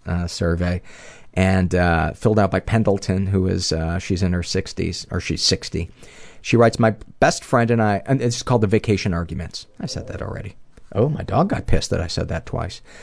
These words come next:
Uh, she writes, "My best friend and I drove her daughter from Houston to Boulder. It had been a stressful trip because her daughter's car wasn't great and loaded with all of her stuff. We had to drive up through Kansas and over instead of the faster way through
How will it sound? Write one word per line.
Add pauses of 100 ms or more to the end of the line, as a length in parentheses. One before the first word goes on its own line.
(280)
Uh,
she
writes,
"My
best
friend
and
I
drove
her
daughter
from
Houston
to
Boulder. (360)
It
had
been
a
stressful
trip
because
her
daughter's
car
wasn't
great
and
loaded
with
all
of
her
stuff.
We
had
to
drive
up
through
Kansas
and
over (280)
instead
of
the
faster
way
through